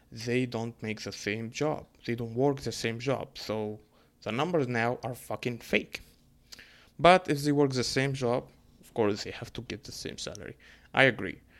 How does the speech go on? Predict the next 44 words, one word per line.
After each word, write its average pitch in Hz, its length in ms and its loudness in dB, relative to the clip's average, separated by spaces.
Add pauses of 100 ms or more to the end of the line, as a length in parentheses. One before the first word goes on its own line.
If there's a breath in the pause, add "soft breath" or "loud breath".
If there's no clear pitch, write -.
(380 loud breath)
That's 156 300 4
one 127 260 2
part 120 240 2
of 113 100 -10
the - 100 -10
Me 117 220 -6
Too 143 140 -8
movement, 120 380 -6
not 135 160 -4
even 123 200 -4
feminist, 113 520 -6 (100)
who's - 200 -10
fuck - 300 -4
feminist, 120 520 -2
fuck - 280 -12
Karens. 120 360 -4
For 101 160 -6
me, 131 300 -4 (280)
after, - 220 -8
after 131 220 -2
I, 117 380 -4
like, 110 200 -6 (200)
deal 139 280 0
with 117 200 -4
them, 107 300 -8
it's 92 160 -8
just, - 460 -6 (560 loud breath)
no, 120 220 -2
it's - 240 -8
like, 110 180 2
"Hey, 127 420 -2 (400 loud breath)
we 127 80 -2
wanna 143 200 -2
become 123 340 -8
the 104 100 -12
neo-Nazis," 110 680 -6
but 110 220 -18
they 117 180 -10
taking 113 360 -8
it 90 140 -14
slow 110 580 -6
progression. 101 560 -6 (640 loud breath)
Like, 110 200 0
they 147 200 2